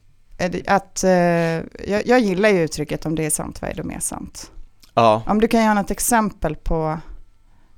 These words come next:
Speaker 1: på en, <laughs> en, en scen, eller,
Speaker 2: Ja, men vi
Speaker 1: alltså,
Speaker 2: säger att det är
Speaker 1: ja.
Speaker 2: två, nu, nu bara, nu bara hoppar jag helt vilt här ut i
Speaker 1: Ja.
Speaker 2: my, my mind.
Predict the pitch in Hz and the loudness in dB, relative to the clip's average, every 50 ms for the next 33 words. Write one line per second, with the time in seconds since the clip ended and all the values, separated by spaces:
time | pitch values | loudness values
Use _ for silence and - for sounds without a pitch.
0 | - - - 180 175 175 170 170 - - - - 175 170 170 170 - - - - | 0 2 4 4 6 4 2 0 -2 -6 -6 -6 -4 -4 -4 -6 -8 -12 -18 -20
1 | - - - - - 233 226 226 226 - 196 233 196 180 175 180 - - - - | -16 -10 -6 0 2 4 4 4 4 2 2 2 2 0 -2 -6 -8 -12 -10 -8
2 | - 180 175 175 175 170 175 180 - - - 240 - - - - - 175 175 175 | -6 -6 -6 -4 -4 -4 -6 -6 -6 0 0 0 0 -2 -6 -8 -6 -4 0 4
3 | 185 185 180 - - - 131 160 180 180 180 165 185 165 - - 190 190 185 175 | 4 4 4 2 2 2 4 4 4 4 4 6 4 4 4 4 2 2 4 4
4 | 135 131 123 143 147 139 131 135 131 117 107 95 95 101 101 131 135 131 113 107 | 4 4 6 4 4 2 4 4 4 6 4 4 2 0 2 4 4 6 6 6
5 | 101 92 87 - - - - - 107 - - - 110 98 92 104 107 98 95 98 | 4 4 4 0 -8 -2 0 0 0 2 4 4 4 4 6 4 4 4 4 2
6 | 98 98 127 117 110 107 90 - - 90 82 69 - 95 87 - 101 95 - 202 | -2 -4 -4 0 0 0 0 0 -2 -2 -2 0 0 -2 -2 0 2 4 6 6
7 | 104 95 95 87 98 101 98 92 95 95 90 82 95 95 92 | 6 4 2 2 2 2 4 4 4 2 2 0 -2 -4 -6